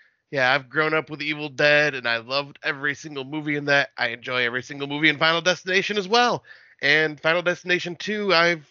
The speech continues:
tripped on acid when I watched that for the first time, and that movie has never left my brain. Um,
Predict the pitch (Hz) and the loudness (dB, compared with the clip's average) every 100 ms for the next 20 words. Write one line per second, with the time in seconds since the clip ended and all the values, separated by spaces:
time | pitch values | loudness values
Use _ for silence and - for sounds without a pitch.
0 | _ _ - _ - 202 - 180 190 208 | _ _ -20 _ 0 2 4 4 6 4
1 | 185 160 151 156 160 - 165 170 151 - | -2 -2 0 2 0 -2 -6 -6 -6 -2
2 | 165 - 160 165 160 147 143 147 143 151 | -2 0 0 0 -2 -4 0 0 0 -8
3 | 143 147 139 123 131 127 135 127 131 147 | -6 -4 -4 -2 -2 0 0 0 -2 0
4 | 127 117 123 127 123 104 95 - - - | -2 -2 -4 -4 -4 -10 -18 -20 -8 0
5 | 127 127 123 | 2 2 -2